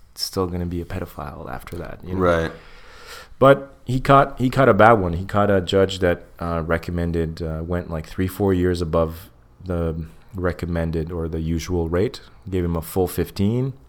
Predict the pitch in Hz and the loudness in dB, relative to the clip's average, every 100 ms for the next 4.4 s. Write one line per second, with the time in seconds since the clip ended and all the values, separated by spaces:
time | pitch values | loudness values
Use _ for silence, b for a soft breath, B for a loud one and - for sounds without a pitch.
0 | _ - b b b b b 87 82 80 | _ -20 b b b b b -6 -4 -4
1 | 82 85 87 87 85 80 - 85 80 - | -6 -4 -2 -2 -2 -4 -2 -2 -2 -4
2 | 87 82 - 85 85 82 80 87 87 82 | -6 -4 -6 -4 -2 -4 -4 -4 -4 -4
3 | 85 82 78 90 80 87 85 80 95 98 | -4 -4 -6 -6 -6 -8 -6 -4 0 0
4 | 98 113 120 | 0 -2 -2